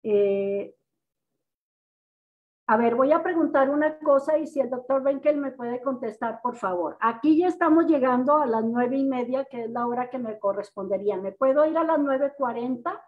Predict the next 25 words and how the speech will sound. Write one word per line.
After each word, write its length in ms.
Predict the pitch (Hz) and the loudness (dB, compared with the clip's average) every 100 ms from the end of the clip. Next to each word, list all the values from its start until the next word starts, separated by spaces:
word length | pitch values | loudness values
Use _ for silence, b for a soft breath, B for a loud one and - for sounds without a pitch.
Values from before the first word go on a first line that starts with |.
| _ _ | _ _
Lo 180 | 247 240 | -8 -6
que 120 | 254 | -4
falte 380 | 254 320 302 359 | -2 -2 -2 -4
lo 220 | 359 302 | -2 -2
puedo, 540 | - 269 262 285 294 - | 0 -2 2 0 0 -4
lo 260 | 240 226 226 | -10 -10 -8
puedo, 440 | 262 247 269 - | -8 -4 -4 -4
y 160 | 254 240 | -6 -4
dejamos 540 | 247 285 277 311 320 | -4 -4 -4 -4 -4
cinco 320 | 320 294 311 | -4 -2 0
minutos 480 | 294 277 262 269 285 | 0 0 -2 -4 -8
para 300 | - 269 254 | -6 -6 -6
preguntas. 760 | 254 240 233 240 277 427 - _ _ _ _ _ _ _ | -8 -10 -8 -8 -8 -10 -14 _ _ _ _ _ _ _
Ok, 300 | 143 - - 147 - _ _ _ _ _ _ | -10 -8 -8 -10 -12 _ _ _ _ _ _
a 120 | - | -10
las 160 | 220 220 | -6 -2
nueve 320 | 240 262 302 | 2 4 4
cuarenta 440 | 302 262 254 254 294 | 2 0 0 2 2
dejamos 580 | 277 294 311 349 381 - | 0 0 0 0 -4 -8
y 140 | 247 | -8
lo 100 | 247 | -2
otro 380 | 247 254 269 285 | -2 -2 -2 -2
lo 220 | 277 240 - - | 0 -4 -6 -12
platicamos 600 | 226 226 - 220 226 233 | -12 -12 -10 -6 -6 -6
mañana. 480 | 190 185 - 330 | -6 -8 -10 -16